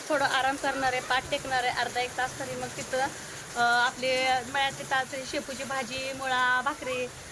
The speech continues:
असं आजचं आपलं रात्रीचं जेवण आहे. इथंच मी आपल्या व्हिडिओचा एंड करणार आहे. किती छान छान सगळे ताई मला कमेंट करतात. एक तुम प्रकारचं मला उत्साह येतो व्हिडिओ करायला,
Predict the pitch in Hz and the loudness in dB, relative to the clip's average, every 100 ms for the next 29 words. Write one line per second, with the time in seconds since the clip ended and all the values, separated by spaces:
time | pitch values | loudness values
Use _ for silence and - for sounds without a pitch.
0 | - 262 285 277 285 269 262 262 254 247 | -6 -4 2 0 2 -2 0 0 0 -4
1 | 247 247 202 262 277 302 302 285 285 285 | -6 -8 -4 -4 -2 0 0 0 -2 -4
2 | 285 285 285 269 269 277 269 262 285 269 | -6 -6 -4 -4 -2 -4 -4 -4 0 0
3 | 269 262 277 254 262 269 247 254 - - | 0 -4 -8 -6 -2 -2 -2 -6 -12 -16
4 | - 302 330 370 311 302 302 285 269 269 | -14 -12 -4 -2 0 -2 -2 -2 -2 -4
5 | 262 262 254 254 240 233 233 233 - 214 | -4 -6 -6 -6 -4 -6 -6 -8 -8 -10
6 | - 233 247 - 269 240 254 262 254 262 | -6 -4 -4 -4 -6 -4 -6 -4 -6 -6
7 | 254 240 247 - - - - - 339 370 | -8 -8 -10 -12 -16 -12 -10 -2 0 2
8 | 294 262 247 262 262 262 254 262 254 233 | 0 -4 -6 -10 -6 -4 -4 -2 0 0